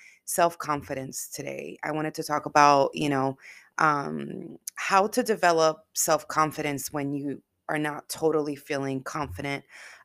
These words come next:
about a specific thing that you're doing, or maybe, uh, you just wanna be more confident in front of people. You maybe wanna be more confident, you know, in your craft, whatever that looks like.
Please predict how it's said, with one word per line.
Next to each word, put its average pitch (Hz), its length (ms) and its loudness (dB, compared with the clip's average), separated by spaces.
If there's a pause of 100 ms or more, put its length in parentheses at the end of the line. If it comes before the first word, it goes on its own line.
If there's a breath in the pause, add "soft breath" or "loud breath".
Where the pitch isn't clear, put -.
about 160 260 2
a 151 100 0 (120)
specific 160 680 -4
thing 151 200 -2
that 143 100 -4
you're 147 160 -4
doing, 233 600 4
or 156 100 4
maybe, 147 600 -2
uh, 143 160 0
you 139 180 -6
just - 220 -8
wanna 190 180 2
be 185 100 -4
more 170 180 0
confident 147 720 -4
in 139 100 -6
front 131 220 -6
of 131 160 -8
people. 214 560 2 (420 loud breath)
You 151 240 0
maybe 156 240 -2
wanna 160 260 2
be 156 140 -4
more 147 200 -2
confident, 143 960 -4
you 170 120 -6
know, 135 280 -4
in 143 160 -2
your 139 120 -6
craft, 175 460 0
whatever 220 260 0
that - 200 0
looks 156 320 -2
like. 143 340 -2